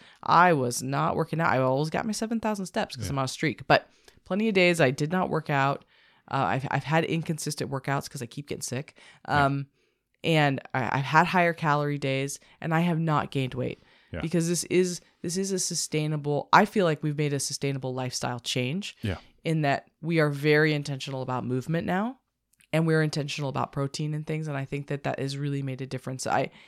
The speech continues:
Speaker 1: I don't think that you should give up if you've tried, you know,
Speaker 2: We've tried 'em all too.
Speaker 1: if you've tried all the diets and everything, I d-, you know, don't give up on it and really concentrate on that movement, because I think you'll be very surprised what the movement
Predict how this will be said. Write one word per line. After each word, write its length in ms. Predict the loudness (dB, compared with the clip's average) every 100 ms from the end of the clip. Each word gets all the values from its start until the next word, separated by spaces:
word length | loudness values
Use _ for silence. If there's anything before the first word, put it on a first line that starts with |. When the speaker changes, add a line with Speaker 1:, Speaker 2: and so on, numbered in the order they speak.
| -20 _ _ -4
Speaker 1:
I 120 | 0
don't 240 | 2 0
think 140 | 0 -2
that 80 | -2
you 80 |
should 220 | -2 -4 -2
give 160 | 0
up 160 | 0 0
if 160 | -4 -4
you've 220 | -4 -4
tried, 540 | -4 0 2 2 0 -6 _ _ _ _ _ _
you 100 | -2
know, 280 | 0 0 -2 0
Speaker 2:
We've 140 | 0
tried 200 | 4 4
'em 100 | 6
all 100 | 2 2
too. 120 | 0
Speaker 1:
if 100 | 2
you've 140 | 2
tried 340 | 6 8 8 8
all 120 | 4
the 100 | 4
diets 440 | 8 8 8 4
and 80 | -4
everything, 220 | -2 0
I 40 | -2
d-, 160 | -4 -8 -14 _ -4
you 120 | 2
know, 100 | 2
don't 260 | 4 4 4
give 160 | 2 2
up 160 | 2
on 140 | 2 0
it 180 | -2 -2
and 180 | -4 -4 _ _ -10
really 440 | -2 4 4 4
concentrate 800 | 0 -2 -2 -4 -4 0 0 -2
on 280 | -4 -4 -2
that 200 | -2 -2
movement, 640 | -2 0 0 0 -2 -4 _ _ -14
because 260 | -4 -2
I 140 | 0 -2
think 240 | -4 -4
you'll 100 | -4
be 180 | -4 -6
very 500 | -4 0 2 4 2
surprised 1040 | -2 -10 -10 -4 -2 0 -2 -4 -8 -10 -16 _ _ _
what 240 | -8 -6
the 60 | -4
movement 560 | 0 0 2 0 0